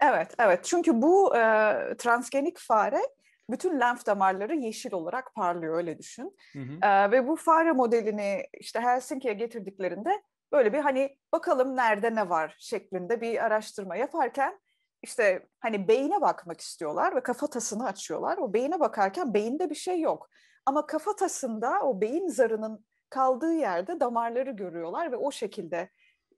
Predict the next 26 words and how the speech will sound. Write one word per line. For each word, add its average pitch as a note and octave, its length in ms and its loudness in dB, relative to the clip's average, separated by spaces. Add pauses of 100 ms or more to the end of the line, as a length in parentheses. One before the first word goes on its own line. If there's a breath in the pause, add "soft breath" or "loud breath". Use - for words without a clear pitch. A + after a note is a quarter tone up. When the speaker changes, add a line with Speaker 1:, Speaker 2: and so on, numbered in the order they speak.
Speaker 1:
e, D3+ 220 2 (160)
beyin A#3 280 2
zarında G3+ 580 -2
bu G#3 100 -6
damarların F#3 520 -2
olduğunu F#3 500 -4
buluyorlar. F3 580 -8 (500 soft breath)
Onu F4 200 2
bulduktan D#4+ 460 2
sonra B3+ 260 4
ben D4+ 220 6 (100)
o D4+ 120 4
arada, C4+ 560 2
e, F#3 60 -2 (680)
ilk - 180 -6
doktora G3+ 340 2
sonra-, G3+ 480 0
sonrası F#3+ 460 -2
araştırmalarımı F#3+ 800 -2
yapıyordum E3 480 -4
Zürih'te, F#3 460 -4 (400 soft breath)
e, F#3+ 200 4
Stephen G3+ 520 -2
Prue G#3 340 0
ile D3+ 180 -2
birlikte F3 500 -6